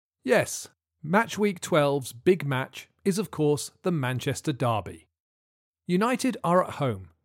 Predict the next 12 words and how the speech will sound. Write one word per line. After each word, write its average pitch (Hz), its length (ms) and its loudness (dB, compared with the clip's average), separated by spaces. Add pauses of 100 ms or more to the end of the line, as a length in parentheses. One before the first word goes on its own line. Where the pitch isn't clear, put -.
but 139 140 -4
will 226 240 4
they 233 180 4
be 202 180 0
able 147 340 2
to - 140 -4
take 117 300 -4
advantage? 151 680 -2 (560)
I'm 180 220 0
not 190 160 0
so 175 180 0
sure. 123 480 -2